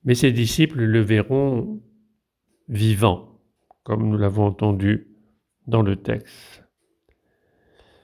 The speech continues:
Et comment cela va-t-il se faire ? J'allais dire, ce texte d'aujourd'hui est une bonne préparation à la fête de la Sainte Trinité. Il va envoyer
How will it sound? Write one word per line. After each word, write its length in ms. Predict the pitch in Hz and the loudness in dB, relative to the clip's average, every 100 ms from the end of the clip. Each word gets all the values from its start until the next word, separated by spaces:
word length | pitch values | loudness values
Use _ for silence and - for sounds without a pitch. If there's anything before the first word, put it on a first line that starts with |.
| _ _ _ _ _ _ _ - | _ _ _ _ _ _ _ -4
Et 120 | 123 | 0
comment 220 | 170 170 | 0 0
cela 200 | 165 131 | 0 0
va-t-il 340 | 117 101 127 | 2 0 -4
se 160 | 117 - | 0 0
faire ? 640 | - - 98 104 107 - _ _ _ | 0 0 -2 -2 -8 -12 _ _ _
J'allais 280 | - 107 104 | -6 -2 0
dire, 200 | 110 143 | 0 -2
ce 140 | 143 | -2
texte 800 | 113 - _ 160 156 - - - - | -6 -6 _ -2 -2 -4 -18 -6 -4
d'aujourd'hui 1160 | 98 110 107 101 98 104 120 143 196 233 - _ _ _ - - - - - | -2 -2 0 0 -2 -6 -2 0 0 -2 -12 _ _ _ -20 -20 -20 -16 -12
est 140 | 113 | -4
une 120 | 110 | 0
bonne 180 | 110 127 | 2 2
préparation 960 | - 117 113 104 101 - 160 151 156 - _ _ _ _ - | 0 -2 0 0 0 -2 0 0 -2 -10 _ _ _ _ -6
à 60 | |
la 120 | 120 | -4
fête 240 | 113 151 120 | 2 2 4
de 80 | 113 | 2
la 140 | 110 | 2
Sainte 260 | - 123 110 | 2 0 2
Trinité. 560 | 143 135 139 - 127 | 0 2 0 0 2
Il 60 | 104 | 2
va 120 | 117 | 2
envoyer 640 | 120 123 123 147 147 - | 2 2 2 2 0 -6